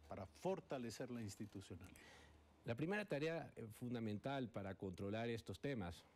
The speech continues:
Speaker 2: hablando del caso de, de Joaquín Guzmán Loera, ¿no? Que es el, el, el narcotraficante mediático en este momento,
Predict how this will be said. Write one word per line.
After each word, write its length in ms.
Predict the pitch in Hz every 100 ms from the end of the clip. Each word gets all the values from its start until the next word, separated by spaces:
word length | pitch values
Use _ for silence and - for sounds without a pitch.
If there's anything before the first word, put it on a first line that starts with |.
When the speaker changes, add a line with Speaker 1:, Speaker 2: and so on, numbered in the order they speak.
| -
Speaker 2:
hablando 360 | 90 101 117 104
del 140 | 90
caso 320 | 107 110 110
de, 360 | 98 85 73 80
de 180 | - 85
Joaquín 880 | 82 85 - 110 104 95 85 80
Guzmán 340 | 80 82 98 107
Loera, 380 | 104 120 98 82
¿no? 240 | 101 113
Que 140 | 82
es 100 | 82
el, 120 | 92 -
el, 180 | 85 -
el 320 | 82 85 90
narcotraficante 880 | 87 - 95 85 90 98 107 101 90
mediático 500 | 90 92 131 143 110
en 120 | 101 110
este 140 | 117
momento, 420 | 117 113 104 117